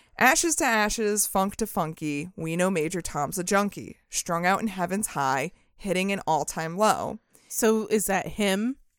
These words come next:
Speaker 1: Yes.
Speaker 2: He is Major Tom.
Speaker 1: Yep. There's a few references to David in here. Becoming a junkie,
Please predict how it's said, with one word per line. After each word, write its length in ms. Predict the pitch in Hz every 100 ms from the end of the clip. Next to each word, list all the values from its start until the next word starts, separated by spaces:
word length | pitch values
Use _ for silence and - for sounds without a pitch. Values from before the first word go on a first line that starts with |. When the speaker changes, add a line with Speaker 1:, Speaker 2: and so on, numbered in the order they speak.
| _ _ _
Speaker 1:
Yes. 180 | - -
Speaker 2:
He 180 | 226 208
is 160 | 190 190
Major 280 | 185 175 165
Tom. 380 | 190 151 165 185 _ _ -
Speaker 1:
Yep. 260 | 202 208 -
There's 200 | 185 180
a 60 | 165
few 360 | - 247 302
references 500 | 214 - 151 160 147 -
to 100 | 151
David 320 | 135 135 95
in 120 | 92
here. 300 | 170 113 78 - -
Becoming 400 | - 185 202 226
a 60 |
junkie, 600 | 214 202 208 220 196 196